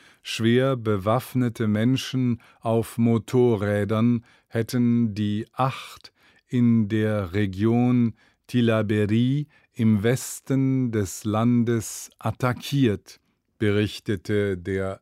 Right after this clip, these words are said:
örtliche Gouverneur. Bei den getöteten Franzosen handelt es sich um Mitarbeiter der Hilfsorganisation acted.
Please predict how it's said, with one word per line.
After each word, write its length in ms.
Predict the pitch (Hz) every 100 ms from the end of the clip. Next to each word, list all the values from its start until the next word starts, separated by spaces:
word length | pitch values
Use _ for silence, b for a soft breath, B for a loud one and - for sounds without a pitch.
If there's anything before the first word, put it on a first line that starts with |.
| -
örtliche 1000 | 110 110 - - 101 87 - 104 95 92
Gouverneur. 920 | 87 98 92 95 101 107 104 92 87 _ b b b b b b -
Bei 240 | 110 117
den 480 | 113 117 117 120 117
getöteten 880 | 113 - 123 123 117 123 131 127 127
Franzosen 1120 | - 117 117 113 - 120 110 107 107 117 131 b b b
handelt 580 | - 110 131 139 139 -
es 260 | 117 - -
sich 340 | 117 117 - b b -
um 280 | 120 110 110
Mitarbeiter 1300 | 123 - - 113 110 101 107 107 104 - 113 107 101 _ _ -
der 340 | 110 104 98
Hilfsorganisation 2500 | 87 110 117 117 - - - - 110 104 107 107 107 107 95 104 107 - - - 113 110 110 110 98 b b -
acted. 880 | 127 120 - - 147 135 101 95